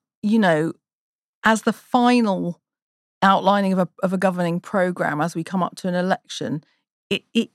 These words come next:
ought to be used, really, to make a very clear argument about what your government's central mission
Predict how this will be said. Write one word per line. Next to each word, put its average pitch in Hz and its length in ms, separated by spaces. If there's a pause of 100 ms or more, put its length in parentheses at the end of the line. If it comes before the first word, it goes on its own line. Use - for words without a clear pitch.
(160)
ought 311 340
to 269 100
be 302 160
used, 294 560
really, 269 580 (300)
to 233 520
make 208 200
a 214 60
very 220 200
clear 214 340
argument 208 580
about 190 420
what 190 400
your 185 160
government's 180 400
central 196 380
mission 208 640